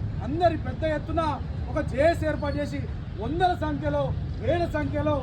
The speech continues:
అవసరమైతే ప్రత్యేక తెలంగాణ ఉద్యమానికి ధీటుగా బీసీల ఉద్యమాన్ని నడుపుదాం. దానికోసం ఎంత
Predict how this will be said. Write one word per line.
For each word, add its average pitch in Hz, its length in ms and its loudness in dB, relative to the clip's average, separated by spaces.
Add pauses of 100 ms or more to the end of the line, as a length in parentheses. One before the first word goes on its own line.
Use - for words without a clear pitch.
(320)
అవసరమైతే 302 640 2 (420)
ప్రత్యేక 311 440 2 (160)
తెలంగాణ 285 460 0 (120)
ఉద్యమానికి - 600 -2
ధీటుగా 359 380 4 (440)
బీసీల 339 460 4
ఉద్యమాన్ని 294 400 0
నడుపుదాం. 294 380 0 (360)
దానికోసం 302 520 2 (400)
ఎంత 339 140 2